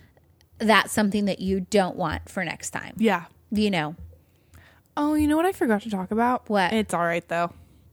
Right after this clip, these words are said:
Speaker 2: I got distracted talking about my girls' trip.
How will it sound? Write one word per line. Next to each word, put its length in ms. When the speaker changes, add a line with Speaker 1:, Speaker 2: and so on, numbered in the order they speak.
Speaker 2:
I 40
got 160
distracted 420
talking 160
about 140
my 100
girls' 300
trip. 280